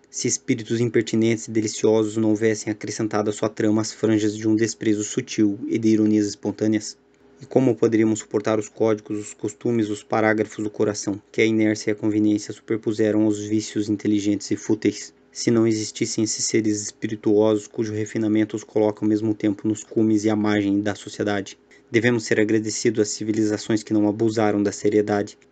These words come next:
que brincaram com os valores e deleitaram-se em engendrá-los e destruí-los. Conhece-se fora das civilizações grega e francesa uma demonstração mais lucidamente festiva do elegante nada das coisas?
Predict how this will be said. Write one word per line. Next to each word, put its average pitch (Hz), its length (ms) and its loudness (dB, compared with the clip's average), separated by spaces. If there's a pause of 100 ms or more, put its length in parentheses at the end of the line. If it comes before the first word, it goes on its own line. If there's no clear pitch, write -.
(140)
que 123 100 2
brincaram 107 500 2
com - 160 -6
os 101 60 0
valores 104 460 2
e 101 40 -2
deleitaram-se 107 720 0
em 107 40 4
engendrá-los 104 600 0
e 104 60 0
destruí-los. 110 560 -2 (260)
Conhece-se 117 560 0
fora 113 260 0
das 107 140 0
civilizações 107 640 0
grega 110 300 2
e 104 40 0
francesa 107 540 0
uma 104 160 2
demonstração 107 540 -2
mais 107 240 0
lucidamente 110 500 0
festiva 110 560 0
do 107 80 4
elegante 104 420 2
nada 104 220 0
das 101 180 -4
coisas? 147 460 -2